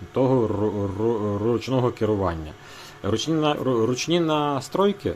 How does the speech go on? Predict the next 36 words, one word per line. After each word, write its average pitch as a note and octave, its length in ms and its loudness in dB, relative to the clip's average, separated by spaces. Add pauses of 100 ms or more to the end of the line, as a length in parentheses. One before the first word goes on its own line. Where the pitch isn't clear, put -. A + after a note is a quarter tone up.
(220)
налаштування, G#2 640 2 (520)
е, F#2 360 0
вони C#3 280 2
базуються C#3+ 600 2
все D3+ 260 0
від C3 120 2
номінальної A#2 520 2
потужності. G2 680 -6
Тобто, F#2+ 220 -8
якщо G#2 260 -2
у C#3+ 40 0
вас C#3 180 2
в A2 40 -12
даному A#2+ 300 0
випадку A2 480 -4
інвертор G#2+ 440 -2
шість - 300 -4
кіловат, G#2+ 460 0 (480)
то G2 100 -2
вони, A#2 420 0 (100)
е, G2 480 -2
і A2+ 60 -4
балансуватися G#2+ 800 0
будуть G#2+ 300 -2
по, G2 300 0 (100)
по G#2+ 160 0
шести - 320 -6
кіловатах. F#2 560 -2 (760)
Е, E2+ 200 -4
тобто G2 220 -4
всі C3 220 0
налаштування B2 560 0
він A2 100 0
буде G2+ 160 0
робити A2 300 -2
по, G2 380 -2